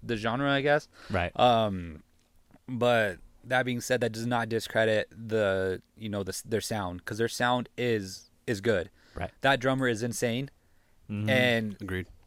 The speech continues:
Speaker 1: that the, the guitar, the guitar player is great. Again, even the s-, even the, the singer,
Speaker 2: Mm-hmm.
Speaker 1: his vocals are crazy. But again, it's just stretched this out way too long than it had to be, and that'd probably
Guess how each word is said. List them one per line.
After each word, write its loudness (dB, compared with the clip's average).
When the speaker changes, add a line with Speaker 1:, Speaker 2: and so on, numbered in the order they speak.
Speaker 1:
that -8
the, 6
the 2
guitar, 4
the -4
guitar 2
player 4
is -6
great. 0
Again, -6
even 0
the 0
s-, -4
even -2
the, 4
the 2
singer, -4
Speaker 2:
Mm-hmm. -4
Speaker 1:
his 4
vocals 4
are 0
crazy. 2
But -2
again, -2
it's -6
just -8
stretched 2
this -4
out 6
way 4
too -4
long -2
than -6
it -4
had -2
to -2
be, 0
and -10
that'd -8
probably -6